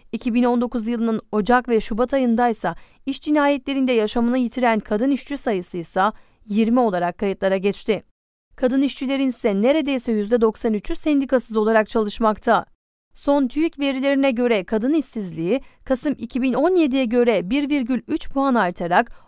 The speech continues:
on üç virgül dörtten iki bin on sekiz Kasım ayında on dört virgül yedi olarak gerçekleşti. Tarım dışı kadın işsizliği yüzde on sekiz virgül dörde yükselirken işsizlik her zamanki gibi kadınları ve gençleri etkiliyor.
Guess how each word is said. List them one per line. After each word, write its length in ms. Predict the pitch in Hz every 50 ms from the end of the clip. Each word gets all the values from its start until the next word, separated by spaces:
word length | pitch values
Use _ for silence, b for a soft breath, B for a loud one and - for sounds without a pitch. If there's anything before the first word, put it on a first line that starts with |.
| b _
on 140 | 247 285 285
üç 180 | 294 254 -
virgül 340 | 269 285 269 233 277 269 208
dörtten 480 | 233 226 214 208 - 208 190 202 269 277 b b b
iki 200 | - 226 - 226
bin 100 | 220 233
on 140 | 247 254 269
sekiz 320 | 262 - 269 - 247 - -
Kasım 340 | - 208 - - 311 320
ayında 440 | 339 311 262 226 202 180 175 214 277 b b b b _ _ -
on 260 | 262 311 370 370 320
dört 260 | 277 254 233 233 -
virgül 280 | 233 220 208 214 302 302
yedi 260 | 285 262 269 214 247
olarak 380 | 233 202 180 175 180 190 180 -
gerçekleşti. 840 | 208 202 202 196 - 220 214 - 208 214 208 - - - 214 - - - _ _ _ _ _ _ _ _ -
Tarım 280 | - 294 302 311 285
dışı 240 | 285 269 - 311 269
kadın 280 | - 254 240 262 277 311
işsizliği 480 | 294 - - 269 254 240 233 269 262
yüzde 320 | 240 220 214 202 196 247 -
on 220 | - 233 254 269
sekiz 320 | 254 - 277 - 254 233
virgül 360 | 233 254 247 226 311 311 254 220
dörde 280 | 233 233 233 214 240
yükselirken 720 | 220 185 - - - 185 170 165 165 - - 196 214 240 b b b b b -
işsizlik 440 | 240 - - 240 247 214 233 214 214
her 200 | 196 196 220 247
zamanki 540 | 233 294 285 262 254 233 226 - 208 170
gibi 340 | 170 170 160 165 202 240 240 b b b _
kadınları 500 | - - 196 196 202 202 196 202 220 254
ve 80 | 269 277
gençleri 480 | 214 226 220 214 208 - - 208 190
etkiliyor. 600 | 180 180 - - - 214 208 214 196 196 185 -